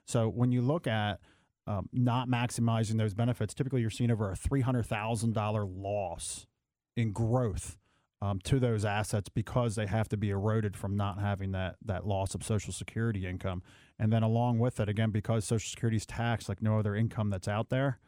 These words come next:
I mean, it's, it's another impact as well, where you're typically seeing it somewhere between a three to four hundred thousand dollar gap that's created simply by not maximizing those benefits. The next danger, again, the two inevitables in life,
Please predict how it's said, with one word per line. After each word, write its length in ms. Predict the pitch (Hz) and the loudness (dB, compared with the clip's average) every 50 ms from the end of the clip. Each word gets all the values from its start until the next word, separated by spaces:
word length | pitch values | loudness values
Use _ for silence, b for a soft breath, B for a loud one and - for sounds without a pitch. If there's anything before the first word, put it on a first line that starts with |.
| b b b b b b _ _ _ _ - | b b b b b b _ _ _ _ -4
I 40 | 110 | 0
mean, 120 | 110 117 | 0 2
it's, 260 | 113 110 117 - - 120 | 2 2 0 -2 -2 -4
it's 280 | 107 131 117 104 - | -2 0 0 0 2
another 280 | 123 120 123 113 117 110 | 2 4 4 4 4 2
impact 380 | 110 107 - 117 107 101 - | 2 2 2 0 0 -2 -2
as 100 | 104 92 | -4 -4
well, 220 | 98 104 107 104 101 | 0 0 0 2 0
where 100 | 98 101 | 0 0
you're 120 | 101 101 | 0 0
typically 340 | - 117 98 107 101 107 104 | 0 0 0 0 -2 -2 -2
seeing 220 | 95 - 110 104 | -2 0 0 0
it 80 | 101 - | 0 0
somewhere 200 | - 107 107 104 | 0 2 2 2
between 320 | 95 101 - - 107 101 | 0 -2 -2 -2 0 0
a 60 | 98 95 | -2 -2
three 260 | - - 107 113 110 | -2 -2 0 2 2
to 80 | 113 | 0
four 220 | - - - 113 101 | -2 -2 -2 0 2
hundred 200 | 107 107 104 92 | 2 2 2 0
thousand 320 | - 104 101 101 95 101 98 | 0 -2 -2 -2 -2 -2 -2
dollar 360 | 101 101 101 98 101 95 B B B B B B - 110 101 98 | 0 0 0 0 0 -2 B B B B B B -8 -8 -2 0
gap 340 | - 113 110 113 113 - - | 0 2 2 2 0 -2 -2
that's 180 | - 104 - - | -4 -4 -4 -6
created 460 | - - - 113 110 110 107 95 - - | -6 -2 0 2 2 2 2 0 -2 -6
simply 320 | - - 131 120 - 110 | -4 0 0 2 2 2
by 160 | 101 101 95 | 0 0 0
not 480 | 95 98 101 104 101 104 101 98 90 - _ _ _ _ _ _ _ _ _ _ _ _ - | 0 0 0 0 2 0 0 -2 -2 -6 _ _ _ _ _ _ _ _ _ _ _ _ -4
maximizing 760 | 107 107 104 101 95 - - 101 92 92 90 92 92 98 95 | -2 -2 -2 -2 -4 -4 -4 -4 -2 -4 -4 -4 -4 -4 -4
those 180 | 90 90 90 - | -4 -6 -6 -6
benefits. 580 | - 98 95 101 92 - 92 92 90 - - B B B B B B B _ - - - - _ | -6 -4 -2 -2 -2 -4 -6 -8 -8 -10 -12 B B B B B B B _ -18 -18 -18 -16 _
The 160 | - 135 139 139 | -2 0 2 4
next 240 | 160 170 180 - - | 2 2 0 -2 0
danger, 480 | 180 170 180 185 170 196 190 170 156 - _ _ _ - | 0 2 2 2 2 0 0 -2 -6 -10 _ _ _ -2
again, 240 | 127 120 135 127 113 | 0 2 2 2 0
the 60 | 113 | 0
two 220 | - - 147 147 | -2 0 0 2
inevitables 580 | 143 135 135 135 131 143 135 135 139 139 117 127 | 2 2 2 0 0 0 0 0 0 0 2 0
in 100 | 120 120 | 0 2
life, 340 | 120 127 139 147 131 - | 2 0 0 -2 -4 -6